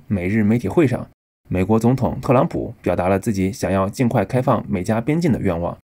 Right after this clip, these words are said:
这位迫切希望看到美国经济复苏的总统表示，美国与加拿大的关系非常好，而加美边境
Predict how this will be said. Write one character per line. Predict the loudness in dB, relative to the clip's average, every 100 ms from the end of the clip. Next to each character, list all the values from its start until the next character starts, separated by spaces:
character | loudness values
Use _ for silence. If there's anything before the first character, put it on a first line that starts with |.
| _ _ _ _ _
这 | 6
位 | 8 6
迫 | 4 0 2
切 | 0
希 | -2 0
望 | 2 0 -6
看 | -4 0
到 | 2 2
美 | 0
国 | 0 0
经 | 2
济 | 2 0
复 | 0
苏 | -2 -2 -2 -2
的 | -2
总 | -2
统 | -2 -2
表 | -2
示， | -4 -6 -6 -12 _ _ -4
美 | -2
国 | 2 2 2 0
与 | -2 0
加 | 0
拿 | 2
大 | 2 0
的 | 2
关 | 0 0
系 | -2 -4
非 | -2 0
常 | 0
好， | -2 -8 -14 _ _ _ 0
而 | 0
加 | 0 0
美 | 0 -2
边 | -2 0
境 | 0